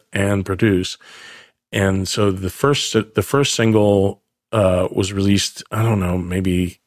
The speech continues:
it was right before Christmas. And the song, the way I produce, and I don't know if we've ever done anything together like this. I have, I call it the bolero effect. You know, bolero starts very, very simple. In Ravel's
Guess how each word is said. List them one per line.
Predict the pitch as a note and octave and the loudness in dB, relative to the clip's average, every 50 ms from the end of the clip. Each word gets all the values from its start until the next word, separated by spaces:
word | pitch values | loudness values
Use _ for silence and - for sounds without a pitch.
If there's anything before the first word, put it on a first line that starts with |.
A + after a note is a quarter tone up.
| _ - | _ -12
it | F#2+ G2 | -8 -8
was | F#2+ - - | -6 -4 -2
right | A2+ G#2+ G#2+ | -2 -2 -2
before | - G2+ - G2 F2+ | -4 -6 -6 -6 -8
Christmas. | - - G#2+ F#2+ - - E2+ F2 - - - - - - - - - - - - - _ _ _ _ _ _ _ - | -4 -2 -2 -2 -2 -4 -6 -8 -8 -8 -10 -14 -20 -20 -20 -20 -20 -20 -20 -20 -20 _ _ _ _ _ _ _ -2
And | A2 G#2 G2 F#2+ F#2+ F#2+ F#2+ F2+ - - - _ _ _ _ _ _ _ _ _ _ _ _ _ _ _ _ _ _ _ _ _ _ _ _ _ _ _ _ _ _ _ _ _ - | 0 2 4 4 4 2 2 0 -2 -6 -10 _ _ _ _ _ _ _ _ _ _ _ _ _ _ _ _ _ _ _ _ _ _ _ _ _ _ _ _ _ _ _ _ _ -18
the | A#2 A2 - | -14 -10 -8
song, | - - B2 A#2 A#2+ B2 B2 B2+ B2+ C3 B2+ - _ - B2+ C3 - - | -6 -4 0 0 2 2 2 2 0 0 -2 -6 _ -12 -12 -12 -12 -12
the | C#3+ C3 A#2 A2 | -8 -4 0 2
way | A2+ B2+ C#3+ C#3 | 2 4 4 4
I | C3 C3 D3 | 2 2 0
produce, | - - B2+ A2 A2+ A2+ A2 A2+ A2 - - - - | 0 0 0 2 2 2 2 2 0 -4 -8 -12 -10
and | - A2 F#2+ F#2+ | -8 -6 -6 -6
I | - D3 | -4 -2
don't | F3+ B3 C#4 | -2 0 0
know | G#3+ E3+ | 2 0
if | D3+ - | 0 0
we've | B2 A2 G#2+ | -2 0 0
ever | G#2 G#2 F#2 | 0 0 0
done | F#2 F2+ F2+ | -2 -4 -4
anything | F2+ - - F2 F2 | -6 -8 -10 -12 -12
together | - E2+ E2 D#2+ D#2 | -12 -12 -12 -12 -14
like | D#2 D#2+ - | -16 -18 -20
this. | - - - - - - - - _ _ _ _ - | -20 -20 -20 -20 -20 -20 -20 -20 _ _ _ _ -2
I | C3 D3 | 0 2
have, | D#3+ D#3+ C#3 A#2+ B2 - | 2 2 0 0 -4 -6
I | - C3 B2+ | -6 -4 -2
call | - - C#3 B2+ | 0 2 2 2
it | A2+ - | 2 0
the | A#2+ G#2 | -2 -2
bolero | G2+ A2 A2 G#2 G2+ G2+ G2 F#2+ F#2 F2+ F2 | 0 0 0 2 2 2 2 0 -2 -2 -4
effect. | E2+ E2 - E2 - - - - - - _ _ _ | -6 -8 -10 -12 -14 -14 -18 -20 -20 -20 _ _ _
You | - G#2+ | -4 -2
know, | G2+ G2 F#2+ | -2 -2 -2
bolero | F#2+ G#2 G#2 G#2 G2+ G#2 | -2 -2 0 2 2 0
starts | G#2 - - - G#2 G#2 G2 - | 0 0 -2 -2 -2 -2 -4 -4
very, | - G#2 G2+ G2+ | -2 0 0 0
very | G2 G#2+ G2+ G2 | 2 0 0 0
simple. | - - G2 F#2 - G2+ F#2+ F#2+ F#2+ F#2+ F#2+ | -2 -6 -8 -6 -4 -2 -2 -2 -2 -2 -4
In | - F#2+ F#2+ F#2 F#2 | -6 -6 -8 -6 -6
Ravel's | F#2 F#2 D#3+ F3+ - F#2+ F#2+ G2 - - | -2 0 2 2 2 2 -2 -6 -8 -12